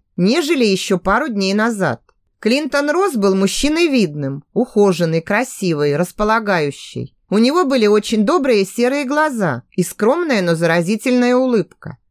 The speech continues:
На первом курсе мы всей группой на него запали.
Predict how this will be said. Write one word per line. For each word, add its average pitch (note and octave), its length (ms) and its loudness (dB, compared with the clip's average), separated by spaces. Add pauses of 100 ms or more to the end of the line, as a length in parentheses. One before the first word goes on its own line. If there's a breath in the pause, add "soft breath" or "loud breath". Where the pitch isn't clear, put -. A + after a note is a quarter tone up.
(180)
На G#3 160 -2
первом C#4 400 0
курсе F4+ 340 0
мы G#3+ 140 2
всей A#3 240 0
группой D#4+ 340 0
на G3 140 -2
него F#3+ 260 0
запали. G#3+ 720 -2